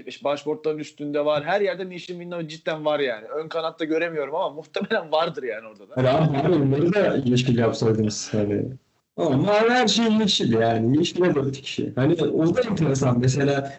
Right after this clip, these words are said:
Speaker 2: hani aracın arka tarafta, ön tarafta siyah logo ama en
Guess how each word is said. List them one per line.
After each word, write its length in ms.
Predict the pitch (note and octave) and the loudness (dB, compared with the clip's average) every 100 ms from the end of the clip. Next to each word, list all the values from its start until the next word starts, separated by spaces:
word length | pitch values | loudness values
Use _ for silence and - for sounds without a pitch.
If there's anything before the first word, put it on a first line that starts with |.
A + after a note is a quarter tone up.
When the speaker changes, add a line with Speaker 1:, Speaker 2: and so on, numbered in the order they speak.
| - _ - | -20 _ -2
Speaker 2:
hani 200 | C3 C3 | 0 4
aracın 400 | C3+ D3 D#3+ E3+ C3+ | 4 4 2 2 2
arka 320 | C#3 D3 D#3 | 2 4 2
tarafta, 440 | D#3+ D3+ D3+ D#3 | 2 2 2 2
ön 260 | D3+ D3 D3 | 2 4 4
tarafta 440 | D#3 D3+ D3+ D#3+ | 2 2 2 0
siyah 440 | D#3 - D3 E3 D3 | 0 2 2 2 2
logo 440 | C3 C3 F#3 A3 - _ _ _ - | 4 2 0 -4 -12 _ _ _ -4
ama 260 | C3 D3 D3 | 0 2 4
en 420 | D#3+ F3 F3 | 4 4 2